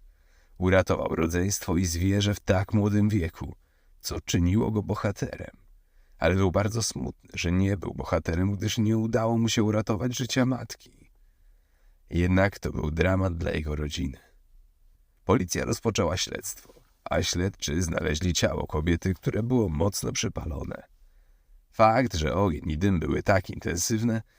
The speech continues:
świadczył o tym, że nic by jej nie uratowało. Podczas dochodzenia dowiedzieli się, że pożar zaczął się w sypialni, gdzie leżało ciało.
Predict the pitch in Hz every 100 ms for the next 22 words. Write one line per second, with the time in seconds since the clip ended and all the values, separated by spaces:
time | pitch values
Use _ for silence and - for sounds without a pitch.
0 | _ - - - - - - - 80 98
1 | 90 131 147 76 78 73 76 69 - -
2 | 117 117 - - - - _ _ _ -
3 | - - _ - - 95 143 135 113 95
4 | 85 123 113 87 78 92 71 - 80 82
5 | - 60 190 85 90 - 95 - - -
6 | - - - 143 92 76 71 - - 82
7 | 87 92 92 101 - - - -